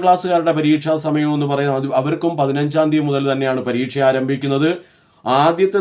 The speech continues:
ദിവസം പരീക്ഷ തുടങ്ങുന്നത് തന്നെ ഗണിതത്തിലാണ്, കണക്കിലാണ്. പത്ത് മണി മുതൽ പന്ത്രണ്ട് നാൽപത്തഞ്ച് വരെ ഗണിത പരീക്ഷയാണ്. അത്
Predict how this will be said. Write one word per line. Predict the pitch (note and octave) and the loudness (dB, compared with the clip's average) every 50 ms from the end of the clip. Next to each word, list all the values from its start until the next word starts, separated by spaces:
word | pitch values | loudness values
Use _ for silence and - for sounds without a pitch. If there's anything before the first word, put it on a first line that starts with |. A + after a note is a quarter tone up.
| F3 | 0
ദിവസം | F3 D#3+ E3 D#3 - D#3+ C#3 A2 - - _ _ _ _ _ _ _ _ _ _ _ - | 0 0 -2 -2 -2 -2 -2 -2 -4 -8 _ _ _ _ _ _ _ _ _ _ _ -4
പരീക്ഷ | B2+ C3 D3 D#3+ D#3 D3+ F#3 E3 D#3 | -2 2 2 2 2 2 -2 -4 -2
തുടങ്ങുന്നത് | D3 C#3 D3 D#3 D#3+ E3+ E3+ E3 D#3 | -2 0 0 2 2 2 2 2 2
തന്നെ | D3 D3 D3 C#3+ C3+ B2+ | 2 2 0 0 0 0
ഗണിതത്തിലാണ്, | B2+ C3 C#3 D3 D#3 D3 D#3 D3 C#3 C3+ C#3 C#3+ C#3 | 0 0 0 0 -2 -2 0 2 2 2 2 2 0
കണക്കിലാണ്. | B2+ B2 C3 C3+ - D#3 C#3+ C3+ C3 C3+ D3 F3+ F#3 - _ _ _ _ _ - | 0 0 0 -2 0 0 2 2 2 2 0 -2 -4 -6 _ _ _ _ _ -4
പത്ത് | C3+ C3+ - - F#3 E3 D#3 | -2 -2 -2 -2 -2 0 0
മണി | D3 D3+ D3 C#3+ | 0 0 0 0
മുതൽ | C#3+ C#3+ C#3+ C3+ C3+ | 0 -2 -2 -2 -2
പന്ത്രണ്ട് | C3 B2+ C3+ C#3 D3 C#3+ D3 D#3+ C#3+ C3 | -2 -4 -2 -4 -4 -4 -2 -2 -2 -2
നാൽപത്തഞ്ച് | A#2+ C3 C3+ - - D3+ D3 D3 D3+ D3 C#3+ C3+ C#3 C3+ | -2 -2 -2 -2 -6 -8 -6 -4 -4 -4 -2 -2 -2 -2
വരെ | C3 C3 C3 B2 A#2 | -2 -2 -2 -4 -4
ഗണിത | A#2+ B2 C3 C#3 D3 C#3+ | -4 -4 -2 -2 -2 -2
പരീക്ഷയാണ്. | C#3+ C3+ C#3 C3+ - C#3 C3+ C3+ C3+ C3+ C#3+ E3 F#3+ - _ _ - E3+ | -2 0 -2 -2 -2 -2 0 0 0 0 0 -2 -4 -8 _ _ -6 -4
അത് | D#3 | -2